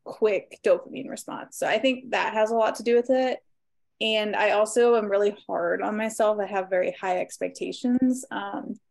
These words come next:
we've kind of noticed that as, like, a theme amongst us with, like, perfectionism,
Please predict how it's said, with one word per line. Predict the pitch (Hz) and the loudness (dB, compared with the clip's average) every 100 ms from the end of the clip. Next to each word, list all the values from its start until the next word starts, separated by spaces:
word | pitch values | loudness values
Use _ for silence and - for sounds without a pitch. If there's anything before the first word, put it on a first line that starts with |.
| _ _ _ _ _ - | _ _ _ _ _ -6
we've | 214 - | -6 -4
kind | 220 196 | -4 -2
of | 185 | 0
noticed | 190 180 196 - | 2 2 0 0
that | 170 | 0
as, | - 185 | 0 -2
like, | 175 | -2
a | 196 | -2
theme | - 208 196 | -2 -4 -4
amongst | 190 185 190 - | -4 -4 -6 -4
us | 175 180 | -2 -2
with, | - 180 | -4 -6
like, | - | -4
perfectionism, | - - 185 - - 202 202 214 214 208 214 | -8 -4 -4 -4 -8 -6 -4 -2 -2 -4 -6